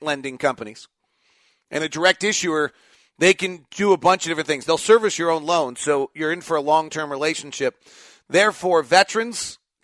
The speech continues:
they can really help you out a great deal. They're half, about half the loans that Intercap does is for veterans. Really good V A pricing.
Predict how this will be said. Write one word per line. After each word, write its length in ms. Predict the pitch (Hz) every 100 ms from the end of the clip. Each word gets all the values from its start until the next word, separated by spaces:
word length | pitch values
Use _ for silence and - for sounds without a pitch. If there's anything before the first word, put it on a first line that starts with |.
| _ -
they 120 | 165
can 180 | 170 156
really 240 | 180 165
help 200 | 160 -
you 140 | 139
out 140 | 127 120
a 20 |
great 220 | 131 123
deal. 120 | 123
They're 120 | 139 147
half, 400 | 170 170 - - _ _
about 160 | - 160
half 220 | 185 185
the 120 | 170
loans 340 | 151 160 165 147
that 80 |
Intercap 420 | 147 156 156 143 -
does 260 | 156 139
is 100 | 131
for 160 | - 123
veterans. 480 | 113 101 - - - _ _ _ _ _ _ -
Really 380 | 135 202 233
good 260 | 226 196 185
V 220 | 170 175
A 120 | 170
pricing. 440 | 170 156 131 139